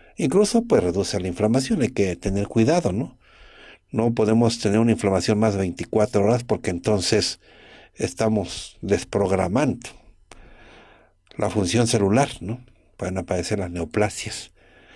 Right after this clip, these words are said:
Toda inflamación hay que combatirla, no hay que tolerarla, no hay que dejarla así, al después, ¿no? Al olvido. Y a veces cursamos con mucha inflamación en nuestro cuerpo, en nuestros órganos, que hay que atender.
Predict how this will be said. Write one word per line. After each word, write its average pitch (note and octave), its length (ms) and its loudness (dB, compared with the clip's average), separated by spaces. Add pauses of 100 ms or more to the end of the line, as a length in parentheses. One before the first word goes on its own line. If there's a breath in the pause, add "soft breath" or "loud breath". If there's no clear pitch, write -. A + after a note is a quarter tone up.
(200 soft breath)
Toda G#3 160 8
inflamación D3+ 640 4
hay - 100 -6
que - 140 -8
combatirla, G2 720 -2 (160)
no A2+ 140 -2
hay B2 80 0
que A#2+ 100 0
tolerarla, F2 540 -2
no F2+ 80 -4
hay C4 80 0
que C4 120 2
dejarla B2 380 -2
así, - 340 0 (440 loud breath)
al G2+ 240 -4
después, C#3 520 -2
¿no? C3 220 -6 (180)
Al F#2+ 140 -6
olvido. G#2 480 0 (1300 soft breath)
Y C3 100 0
a B2+ 60 6
veces C3 340 4
cursamos B2 720 0
con G2+ 500 -2
mucha G#2 240 -2
inflamación A#2 800 2 (480 loud breath)
en - 160 -6
nuestro - 280 -4
cuerpo, A2+ 360 2
en G#2+ 60 -2
nuestros - 320 -6
órganos, A2+ 400 0
que - 140 -6
hay F2 60 -6
que C#3+ 120 -2
atender. B2+ 480 -2